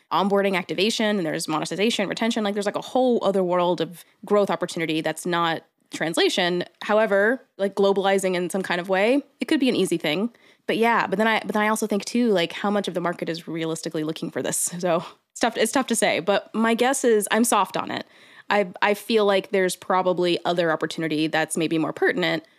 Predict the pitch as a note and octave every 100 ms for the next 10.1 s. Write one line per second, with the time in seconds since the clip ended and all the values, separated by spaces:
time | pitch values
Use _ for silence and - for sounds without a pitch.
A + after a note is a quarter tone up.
0 | _ - A3 G#3+ G3 F#3+ F3+ G#3 F#3 F3+
1 | F3+ F#3 A3 G#3 G3+ G#3 G#3 D3+ - -
2 | - - C3 D#3+ G3+ - _ _ G3 F3+
3 | G3+ C4+ C4 B3 A#3 G3+ G3 G3 F#3+ F3+
4 | F3+ F3 E3+ D#3+ - - F#3 F#3 - F#3+
5 | F#3 F3+ F3+ E3 F#3 D#3+ E3 D#3 F3 F3
6 | E3+ D#3+ D#3 D#3 - F2 - - - F3+
7 | F3 F3 E3+ E3 D3+ - D#3 - - -
8 | _ - _ _ F#3 F3 E3 A3 F#3 F3
9 | E3+ D#3 G#3 F#3 E3+ D#3+ E3 D#3 D3+ D3+
10 | -